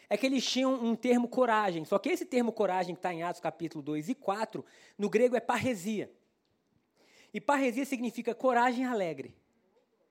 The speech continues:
Eles viviam uma ousadia com alegria. E aí eu fiquei pensando assim, "Bom, qual filme que eu posso trazer, ou qual imagem que eu posso trazer, pra tentar mostrar o que que é uma coragem com alegria?" E eu lembrei do Bolt. Alguém lembra do Usain Bolt?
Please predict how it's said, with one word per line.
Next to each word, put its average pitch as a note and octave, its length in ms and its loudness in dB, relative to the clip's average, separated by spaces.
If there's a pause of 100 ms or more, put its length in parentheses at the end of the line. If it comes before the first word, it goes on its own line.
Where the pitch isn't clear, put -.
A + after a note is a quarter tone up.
(360)
Eles C4 200 4
viviam C4+ 400 0
uma B3 160 4
ousadia A3+ 720 -2
com A#3+ 240 4
alegria. G#3+ 500 0 (640)
E C#4 60 -2
aí F#4 80 4
eu F#4+ 80 2
fiquei E4+ 180 0
pensando A#3+ 340 -4
assim, A3 160 -6
"Bom, G#3+ 320 -4 (280)
qual G4 240 0
filme F#4 380 0
que C4+ 60 0
eu A#3+ 80 4
posso A3 320 0
trazer, F3+ 520 0
ou E3 80 2
qual A3+ 200 6
imagem G#3 420 0
que - 60 -4
eu F3 40 -2
posso E3+ 260 -6
trazer, D#3 480 -2 (340)
pra B3+ 140 2
tentar C4 680 -2
mostrar A#3 480 0
o C4 40 4
que C4+ 120 -2
que - 80 -6
é A#3+ 40 -2
uma B3 140 -6
coragem G#3+ 480 2
com G#3+ 100 -4
alegria?" F#3+ 400 -4 (460)
E C#4 80 -2
eu D4+ 80 6
lembrei C4 400 4
do C#4 100 -2
Bolt. G#3+ 460 4
Alguém F3+ 260 -2
lembra G3+ 220 0
do D3+ 80 -6
Usain D#3 240 -4
Bolt? G#3 380 2